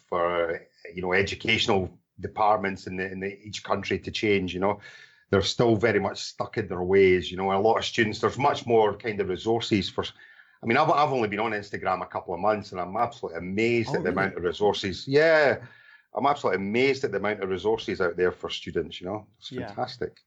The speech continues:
Speaker 2: Well, that's amazing.
Speaker 1: Mm.
Speaker 2: So you've really kind of blown up in a couple of months then, haven't you? <laughs>
Speaker 1: <laughs> Well, I used to actually,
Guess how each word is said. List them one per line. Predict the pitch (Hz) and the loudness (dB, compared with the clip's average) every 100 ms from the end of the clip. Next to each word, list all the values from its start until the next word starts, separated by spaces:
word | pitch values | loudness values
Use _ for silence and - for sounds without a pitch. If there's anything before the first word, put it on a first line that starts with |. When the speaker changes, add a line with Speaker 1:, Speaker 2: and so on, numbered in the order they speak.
| _ | _
Speaker 2:
Well, | - 196 | -14 -10
that's | 202 | -6
amazing. | 170 208 220 131 | -4 -2 -2 -4
Speaker 1:
Mm. | - | -2
Speaker 2:
So | 156 | -2
you've | 156 165 | -2 0
really | 190 170 147 - | 0 -2 -6 -10
kind | - 139 | -8 -8
of | - | 0
blown | 135 139 | 0 2
up | 202 151 | -2 -2
in | 127 | -4
a | |
couple | - 120 117 | -4 -6 -6
of | 123 | -6
months | 170 - | -8 -8
then, | 110 101 | -14 -12
haven't | 143 135 | -12 -12
you? | 113 104 _ _ _ - | -12 -14 _ _ _ -14
<laughs> | - - - - _ _ _ _ - | -12 -12 -16 -18 _ _ _ _ 2
Speaker 1:
<laughs> | - - - 208 185 | 4 4 4 4 4
Well, | 233 233 | 4 4
I | 196 | 2
used | 233 - | 0 -2
to | 220 | 0
actually, | 208 175 175 | 0 0 0